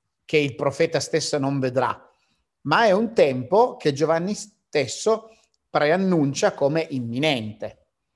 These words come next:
Ed ecco che solo da Giovanni Cristo venne di persona, come abbiamo visto la volta scorsa, più volte, una volta per il battesimo e poi altre volte. Allora,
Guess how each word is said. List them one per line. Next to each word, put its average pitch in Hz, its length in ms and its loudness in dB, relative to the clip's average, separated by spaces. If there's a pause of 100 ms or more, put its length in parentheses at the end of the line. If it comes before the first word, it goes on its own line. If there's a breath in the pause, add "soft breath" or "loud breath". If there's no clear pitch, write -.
(680)
Ed 143 160 -4
ecco 190 320 0
che 175 380 0
solo 214 360 2
da 147 120 2
Giovanni 156 920 0
Cristo 185 760 0
venne 156 280 0
di 135 120 -8
persona, 165 560 0
come 135 200 -6
abbiamo 120 260 -6
visto 139 280 -6
la 110 140 -4
volta 120 380 -10
scorsa, 131 560 -2
più 220 300 -4
volte, 131 840 2
una 123 120 -6
volta 180 260 4
per 131 120 0
il 143 80 -4
battesimo 175 560 -4
e 190 40 -10
poi 143 200 0
altre 123 340 -2
volte. 98 600 -10 (2250 soft breath)
Allora, 180 720 2